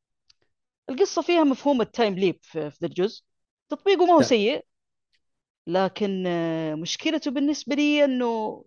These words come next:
Speaker 1: في بعض الأشياء كان، كان يمديهم يجيبوها بطريقة أحسن، وفي بعض الأشياء اللي تحس مضبطوها ما كان لها داعي.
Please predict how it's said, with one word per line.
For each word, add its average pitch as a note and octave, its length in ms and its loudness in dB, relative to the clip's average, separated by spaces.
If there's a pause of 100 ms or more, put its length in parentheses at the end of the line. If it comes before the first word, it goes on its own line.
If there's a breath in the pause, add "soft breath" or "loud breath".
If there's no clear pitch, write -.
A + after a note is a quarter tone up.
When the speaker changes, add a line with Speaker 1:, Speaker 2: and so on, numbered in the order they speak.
Speaker 1:
في - 200 -8
بعض D#4 240 2
الأشياء C#4 420 0
كان، A#3+ 480 -6 (280)
كان A#3+ 140 -2
يمديهم G#3 340 -2
يجيبوها F3 320 -4
بطريقة D#3+ 440 -2
أحسن، G#3+ 320 -8 (840)
وفي - 240 -6
بعض D4+ 200 2
الأشياء C#4 360 4
اللي G#3+ 380 -2 (280)
تحس - 300 -8
مضبطوها E3+ 500 -4
ما F3 120 -2
كان F3 240 -2
لها E3 120 -4
داعي. E3 340 -10